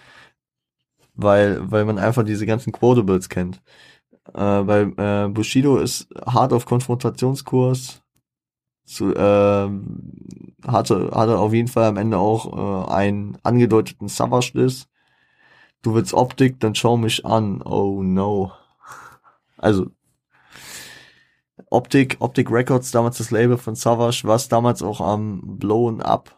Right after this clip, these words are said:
war, äh, Optik Anthem zu der Zeit, äh, released mit Echo,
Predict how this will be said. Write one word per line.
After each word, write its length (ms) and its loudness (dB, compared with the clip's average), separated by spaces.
war, 1120 0
äh, 80 -14
Optik 320 -2
Anthem 640 -2
zu 160 -6
der 160 0
Zeit, 580 2
äh, 60 -10
released 1120 -4
mit 360 -2
Echo, 480 0